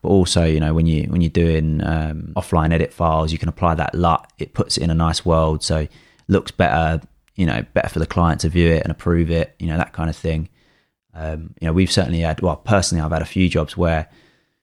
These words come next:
you know, it's shot and, and a certain lut goes on, or work, you know, sometimes a no lut goes on and the client sees it and they see the log and then they, you know, fall in love with this really flat image, and then you put a bit of contrast into it and then they get really scared, or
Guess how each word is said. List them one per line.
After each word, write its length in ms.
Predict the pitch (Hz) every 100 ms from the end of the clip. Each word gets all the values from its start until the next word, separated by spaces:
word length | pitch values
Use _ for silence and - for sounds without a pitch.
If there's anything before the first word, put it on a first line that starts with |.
| _ _ -
you 80 | 87
know, 180 | 80 78 -
it's 200 | 85 -
shot 340 | - 95 85
and, 260 | 80 78 76
and 160 | 80 80
a 60 |
certain 360 | - 104 82 82
lut 200 | 95 -
goes 260 | 90 87 87
on, 240 | 87 90
or 380 | 82 78 80 80
work, 320 | 87 87 -
you 60 | 85
know, 120 | 76
sometimes 480 | - 90 87 78 80
a 100 | 82
no 180 | 92 92
lut 220 | 85 -
goes 260 | 82 78 80
on 300 | 80 80 -
and 260 | - 80 76
the 60 | -
client 320 | 92 85 -
sees 320 | 92 90 85
it 260 | 76 73 -
and 320 | 80 78 73 -
they 120 | 85
see 200 | - 87
the 80 | 80
log 420 | 85 80 78 - - -
and 100 | 82
then 140 | 80
they, 400 | 80 80 80 - - _ _ _ _
you 80 | -
know, 80 | -
fall 300 | - 98 90
in 120 | 82
love 180 | 87 82
with 80 | 78
this 180 | 80 -
really 140 | 82
flat 320 | - - 80
image, 340 | 85 80 71 -
and 80 | 85
then 60 |
you 80 | 85
put 140 | -
a 20 | 90
bit 120 | -
of 40 |
contrast 540 | - 90 90 82 - 82
into 280 | 76 80
it 140 | 80 -
and 180 | 82 80
then 280 | 80 80
they 100 | 80
get 160 | 78 -
really 160 | 82 78
scared, 460 | - 90 80 78
or 200 | 85 80